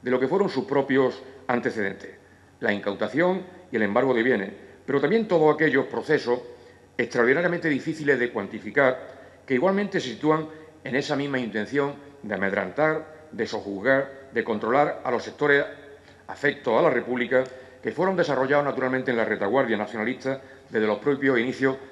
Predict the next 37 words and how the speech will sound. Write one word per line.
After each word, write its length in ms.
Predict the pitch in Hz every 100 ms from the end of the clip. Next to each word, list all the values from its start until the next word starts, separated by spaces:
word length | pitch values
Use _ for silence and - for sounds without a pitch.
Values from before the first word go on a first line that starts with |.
| -
de 120 | 113
la 100 | 110
guerra, 360 | 107 120 127 127 - - - - -
desde 200 | 113 101
la 120 | 95
propia 260 | - 120 123
sublevación 480 | 104 101 95 98 104
militar, 440 | 98 95 117 - - - - -
tales 200 | 135 151
como 160 | 156 135
fueron 340 | 139 143 170 - - -
pues 140 | 110 95
los 160 | 98
saqueos, 640 | - - 147 147 151 156 151 -
las 100 | 113
confiscaciones, 960 | 110 - - - - 127 131 131 135 131 - - -
las 160 | 98
retenciones 640 | 98 98 151 - 120 113
de 100 | 104
crédito 560 | 98 127 127 117 143 139 - - -
y 80 | 110
de 100 | 104
bienes, 280 | 120 123 117
los 120 | 104
embargos 360 | 98 123 123
preventivos 680 | - 104 101 92 123 113 110 - -
y 80 | 107
cautelares, 640 | 113 101 113 127 131 123 - - -
etcétera. 420 | 110 120 - - - -
Tengo 200 | 170 190
que 60 |
decirles 280 | 165 147 147
a 40 | 151
ustedes 280 | 151 151
que 140 | 151 120
todo 240 | 139 143
esto 340 | 151 151 165